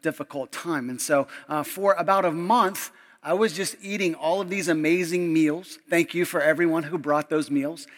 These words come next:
And then I was eating the leftovers from those meals. Then Thanksgiving hit, you know what I'm saying?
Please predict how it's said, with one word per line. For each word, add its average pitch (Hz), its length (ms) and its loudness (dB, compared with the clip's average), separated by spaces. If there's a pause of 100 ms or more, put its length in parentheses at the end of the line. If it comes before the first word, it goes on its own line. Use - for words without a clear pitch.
(220)
And 185 160 2
then 220 160 8
I 202 100 6
was 190 140 2
eating 180 300 -2
the 170 120 2
leftovers 170 580 4
from 220 260 2
those 156 240 2
meals. 135 460 -8 (500)
Then 226 640 6 (560)
Thanksgiving 214 720 2
hit, 170 340 2 (140)
you 165 100 -4
know 175 80 2
what 180 60 4
I'm 185 80 0
saying? 196 420 -4